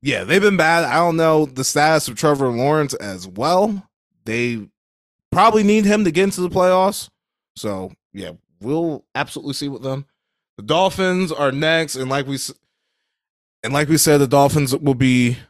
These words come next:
the two seed. If they win, they'll win the division, and if they don't, they're, they're locked into a wild card spot.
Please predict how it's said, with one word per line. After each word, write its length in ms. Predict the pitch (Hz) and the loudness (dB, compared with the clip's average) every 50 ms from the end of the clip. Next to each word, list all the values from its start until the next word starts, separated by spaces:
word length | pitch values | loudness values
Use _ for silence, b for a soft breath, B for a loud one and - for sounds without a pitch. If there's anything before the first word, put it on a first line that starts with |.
| _ _ _ _ | _ _ _ _
the 80 | 113 | -6
two 240 | - - 170 175 170 | 0 2 4 4 4
seed. 440 | 151 - 180 180 175 175 175 151 - - | 4 4 4 4 4 4 4 2 2 0
If 140 | 139 123 | -2 2
they 140 | - 135 131 | 4 4 4
win, 380 | 127 120 135 135 135 139 143 139 | 6 4 6 4 4 4 4 4
they'll 180 | 127 120 117 | 4 6 6
win 160 | 117 131 135 131 | 6 6 4 4
the 80 | 127 | 4
division, 520 | 120 123 117 127 127 120 - 131 120 117 101 | 4 4 4 4 4 4 4 2 2 2 0
and 320 | 73 101 101 98 98 101 | 0 -2 -2 -2 -2 -4
if 80 | 101 98 | -4 -4
they 100 | 107 101 | -4 -2
don't, 280 | 107 120 123 120 117 | 0 2 2 2 0
they're, 260 | 110 113 107 107 107 - _ | 0 0 0 0 -2 -2 _
they're 120 | 113 110 | 0 2
locked 260 | 107 117 113 113 - - | 2 2 2 0 -2 -4
into 200 | 117 104 - 113 | -4 -2 0 0
a 60 | 110 | 0
wild 340 | 107 113 113 117 113 107 - | 2 2 0 0 0 -2 -2
card 240 | 127 113 110 107 | -2 -2 0 -2
spot. 420 | - - - 120 110 113 113 104 | -4 -4 -2 0 2 2 0 -2